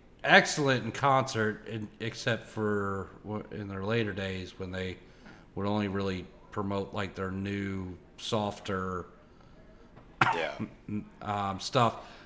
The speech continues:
Speaker 1: And once they got the new bassist, it wasn't as good. I, I took my wife to one of the shows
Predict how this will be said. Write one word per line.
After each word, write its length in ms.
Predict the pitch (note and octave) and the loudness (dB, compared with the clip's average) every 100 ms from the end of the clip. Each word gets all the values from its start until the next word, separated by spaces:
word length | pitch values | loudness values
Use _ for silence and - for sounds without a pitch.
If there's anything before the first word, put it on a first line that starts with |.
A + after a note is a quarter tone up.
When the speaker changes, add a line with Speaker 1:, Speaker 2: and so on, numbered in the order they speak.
| - | -2
Speaker 1:
And 120 | B2 | 2
once 180 | C3 B2+ | 4 4
they 120 | C3+ | 4
got 180 | B2+ A#2+ | 4 4
the 40 | |
new 200 | A2 A2+ | 4 2
bassist, 800 | F#2+ B2+ C3+ B2+ - B2+ B2 B2 | 2 4 4 4 2 2 2 0
it 280 | A2+ A2 - | 2 2 0
wasn't 480 | G#2+ A2 G2+ G#2 G2 - | -2 -2 -2 -4 -4 -6
as 200 | G#2+ G2+ | -4 -4
good. 420 | - A2 G#2+ G#2 - | -4 2 2 2 -2
I, 320 | A2 - B2+ | -6 -4 -4
I 40 | |
took 200 | B2+ F3+ | 0 2
my 100 | E3+ | 6
wife 360 | D3 C#3+ D#3+ D#3+ | 10 10 8 6
to 100 | C#3 | 2
one 240 | C3 D3 | 4 6
of 100 | C#3+ | 6
the 100 | B2+ | 2
shows 400 | - C#3 C3+ B2+ | 2 6 6 6